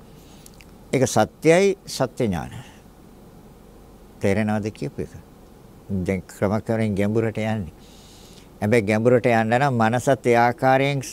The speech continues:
ක්‍රමානුකූලව ගැඹුරට ගෙනියන්න ඕනේ. නැත්තම් යන්න බෑ එකපාරට. දැන් එහෙනම් ආශ්‍රව. දැන් මේ එක ආශ්‍රය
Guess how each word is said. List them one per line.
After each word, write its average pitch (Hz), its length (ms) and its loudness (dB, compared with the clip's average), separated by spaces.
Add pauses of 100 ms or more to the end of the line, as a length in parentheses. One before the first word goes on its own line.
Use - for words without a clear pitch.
(100)
ක්‍රමානුකූලව 131 1000 2
ගැඹුරට 131 400 0
ගෙනියන්න 123 460 -2
ඕනේ. 85 220 -10 (160)
නැත්තම් 113 360 -4
යන්න 107 220 -4
බෑ 101 160 -6
එකපාරට. 95 480 -12 (1500)
දැන් 123 320 0
එහෙනම් 123 400 -2 (220)
ආශ්‍රව. 110 520 -2 (1300)
දැන් 160 220 2
මේ 175 180 6
එක - 160 0
ආශ්‍රය 160 480 6